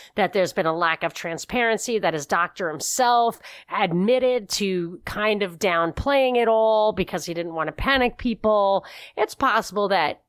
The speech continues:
that Pence then gets accused, you know, he maybe comes out positive the next day.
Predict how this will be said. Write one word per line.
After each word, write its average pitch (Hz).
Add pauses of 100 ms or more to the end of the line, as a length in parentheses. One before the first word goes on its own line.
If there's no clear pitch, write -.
that 185
Pence 190
then 190
gets 180
accused, 214
you 226
know, 175
he 170
maybe 196 (200)
comes 180
out 151
positive 147
the 143
next 143
day. 262